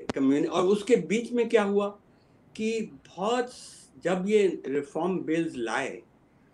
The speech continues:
तो बहुत जल्दी जल्दी इन्होंने लोकसभा के through pass हो गए और राज्यसभा के through। तो ये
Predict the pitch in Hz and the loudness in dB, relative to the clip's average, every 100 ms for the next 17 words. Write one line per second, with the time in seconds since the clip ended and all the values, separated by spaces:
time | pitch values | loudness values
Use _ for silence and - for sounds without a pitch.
0 | _ _ - 160 180 220 156 156 165 214 | _ _ -6 0 4 6 8 6 4 4
1 | 170 160 170 151 - - 151 147 143 139 | 4 4 2 0 -4 -10 -8 -6 -4 -4
2 | 139 - - - - _ 120 127 139 - | -6 -10 -20 -20 -20 _ -6 -2 -2 -4
3 | 120 127 127 120 - 131 117 110 101 - | -4 -2 -2 -4 -8 -6 -4 -6 -10 -18
4 | _ _ - 135 123 - - - - - | _ _ -2 0 0 -2 -12 -20 -20 -6
5 | 120 120 - 101 87 - - _ _ _ | -2 -2 -4 -6 -6 -12 -16 _ _ _
6 | _ - 117 113 120 117 117 - 101 98 | _ -4 0 2 2 2 -2 -4 -4 -4
7 | 95 104 - 107 - - _ _ - - | -6 -12 -14 -16 -16 -18 _ _ -20 -20
8 | _ 214 214 - - - - _ _ _ | _ 10 10 10 -2 -18 -20 _ _ _
9 | _ - - - _ _ _ _ _ _ | _ -20 -20 -20 _ _ _ _ _ _
10 | - 160 202 226 226 220 | -10 2 8 10 10 8